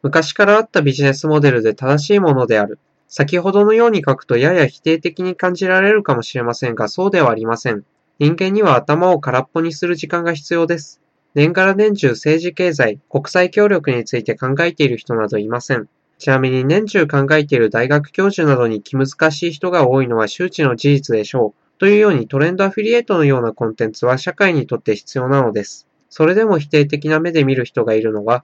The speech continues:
ただイメージが悪いというだけで本質的に間違っているわけではないんですね。イメージが悪いというなら、例えば週刊誌やワイドショーも同じです。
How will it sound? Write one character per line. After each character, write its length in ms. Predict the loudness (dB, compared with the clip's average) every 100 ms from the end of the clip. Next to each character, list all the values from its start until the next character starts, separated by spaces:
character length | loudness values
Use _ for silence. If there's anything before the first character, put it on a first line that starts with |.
| _
た 100 | 2
だ 120 | 2
イ 100 | 2
メ 160 | 0 0
ー 20 |
ジ 140 | 0
が 120 | 0
悪 220 | 2 2 0
い 80 |
と 100 | 2
い 120 | 2 2
う 40 |
だ 120 | 0
け 120 | -2
で 120 | -2 -2
本 240 | 0 -2
質 240 | -2 -8
的 220 | -8 -6 -4
に 100 | -2
間 120 | -2
違 40 | 0 -2
っ 60 | 0
て 100 | -2
い 40 |
る 80 | 0
わ 80 | -2
け 120 | -2
で 80 | -4
は 120 | -2
な 100 | 0
い 80 | 0
ん 60 |
で 100 | -2
す 140 | -10 -6
ね。 180 | -6 -8 _ _ -2
イ 100 | 2
メ 140 | 2
ー 20 |
ジ 140 | 0 -2
が 120 | 2
悪 200 | 2 2
い 80 | 2
と 100 | 2
い 100 | 2
う 60 |
な 120 | 2
ら、 140 | 0 0
例 220 | -2 0
え 60 | 2
ば 120 | 0
週 220 | 0 -2
刊 220 | 0 0
誌 100 | 2
や 120 | 2
ワ 120 | 2 0
イ 60 |
ド 100 | -2
シ 120 | 0
ョ 80 | 0
ー 20 | 2
も 140 | 0
同 100 | 0
じ 160 | -2 -2
で 100 | -4
す。 240 | -8